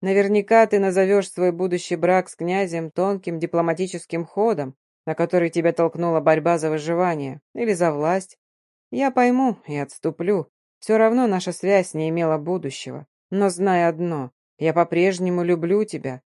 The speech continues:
и буду любить даже за краем жизни". Пантера смотрела на него широко распахнутыми глазами. Она не ожидала такой тирады.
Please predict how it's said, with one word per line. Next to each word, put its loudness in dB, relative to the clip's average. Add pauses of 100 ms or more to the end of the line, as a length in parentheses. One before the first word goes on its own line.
(120)
и -4
буду 2
любить 0
даже 0
за -2
краем 0
жизни". -2 (1040)
Пантера -2
смотрела 0
на -2
него -2
широко -2
распахнутыми -2
глазами. -2 (380)
Она -4
не -2
ожидала -2
такой -8
тирады. -2